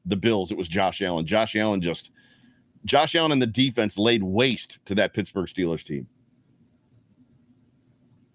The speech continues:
Even with an injured Buffalo Bills team, more in, the injuries could, we get some guys back,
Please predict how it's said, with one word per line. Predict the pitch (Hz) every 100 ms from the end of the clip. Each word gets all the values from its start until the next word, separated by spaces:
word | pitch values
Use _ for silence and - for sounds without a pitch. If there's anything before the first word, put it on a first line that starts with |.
| _ _ _ _ _ _ _ _ _ _ _ _ -
Even | 139 175 180
with | 147
an | 139 -
injured | 147 147 151 147 - -
Buffalo | 104 135 135 151 143 123
Bills | 120 127 127
team, | 117
more | 110 120 139 147
in, | 127 127
the | 120 131
injuries | 127 135 120
could, | - 127 - - - _ _ - -
we | 151 139
get | 139 131
some | 147
guys | 131 143 135 110
back, | 101 151 160 -